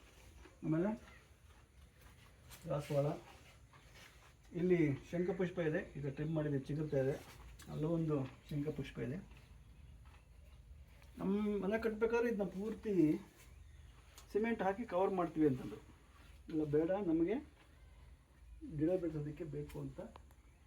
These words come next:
ಇಷ್ಟು ಬಿಟ್ಕೊಂಡಿದ್ದೀವಿ ಜಾಗ. ನೋಡಿದ್ರಲ್ಲ, ಇಷ್ಟೇ ಇದೆ ಇದು, ಒಂದು ಎರಡು ಅಡಿ. ಅಲ್ಲ, ಅಲ್ಲಿ ಅಮೃತ ಬಳ್ಳಿ,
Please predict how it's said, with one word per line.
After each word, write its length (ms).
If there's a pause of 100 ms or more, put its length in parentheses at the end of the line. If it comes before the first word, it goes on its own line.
(280)
ಇಷ್ಟು 320
ಬಿಟ್ಕೊಂಡಿದ್ದೀವಿ 460
ಜಾಗ. 120 (100)
ನೋಡಿದ್ರಲ್ಲ, 460
ಇಷ್ಟೇ 240
ಇದೆ 180
ಇದು, 160
ಒಂದು 160
ಎರಡು 180
ಅಡಿ. 140 (840)
ಅಲ್ಲ, 140 (240)
ಅಲ್ಲಿ 220 (1000)
ಅಮೃತ 220 (100)
ಬಳ್ಳಿ, 280